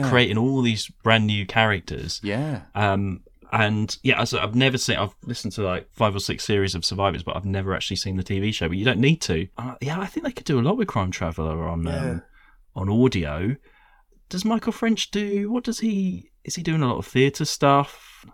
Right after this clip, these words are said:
Speaker 2: Has he done recent stuff? I'm
Speaker 1: No, he's not, he's not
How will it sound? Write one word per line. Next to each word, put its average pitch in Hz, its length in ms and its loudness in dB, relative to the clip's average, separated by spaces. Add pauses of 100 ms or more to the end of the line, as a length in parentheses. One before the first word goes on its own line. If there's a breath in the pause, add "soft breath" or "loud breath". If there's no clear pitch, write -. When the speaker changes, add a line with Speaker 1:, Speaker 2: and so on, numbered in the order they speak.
(100)
Speaker 2:
Has 120 100 -6
he 127 60 -4
done 139 220 0
recent 143 360 -2
stuff? - 380 4
I'm 127 260 0
Speaker 1:
No, 147 340 6
he's 131 160 4
not, 156 280 4
he's 135 160 -2
not 151 240 0